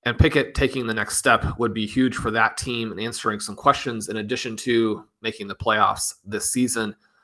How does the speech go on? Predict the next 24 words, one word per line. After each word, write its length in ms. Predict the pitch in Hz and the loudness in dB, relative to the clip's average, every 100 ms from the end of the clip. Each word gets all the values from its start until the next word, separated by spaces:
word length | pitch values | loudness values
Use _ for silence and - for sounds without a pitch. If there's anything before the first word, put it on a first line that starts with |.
| _ - | _ -4
With 100 | 123 | 0
the 60 | |
Patriots, 500 | 120 147 147 131 113 | 0 0 2 2 2
you 100 | 110 | -4
have 200 | 110 110 | 0 0
Mac 280 | 110 117 113 | 0 -4 -4
Jones. 500 | - 117 117 113 110 - _ _ _ | 2 2 2 -2 -6 -12 _ _ _
You 100 | 120 | 0
have 260 | 113 123 117 | 6 6 4
the 60 | |
game 240 | 117 123 120 | 0 0 2
last 240 | 110 - | 0 0
week 180 | 120 107 - _ - | -2 -2 -10 _ -2
with 280 | 104 - - | -2 -2 -4
Tyquan 460 | - 120 117 104 | -2 -2 -2 -2
Thornton 320 | 117 123 113 104 | 0 0 0 -4
where 100 | 104 | -4
he 60 | |
scores 300 | 101 143 127 | -2 0 0
a 40 | 117 | -2
touchdown. 400 | 120 - 117 110 | -8 -4 -2 -2
He 120 | - | -4
almost 380 | 113 135 131 - | -6 -4 -4 -4
catches 540 | 117 117 110 101 | -4 -2 -2 -4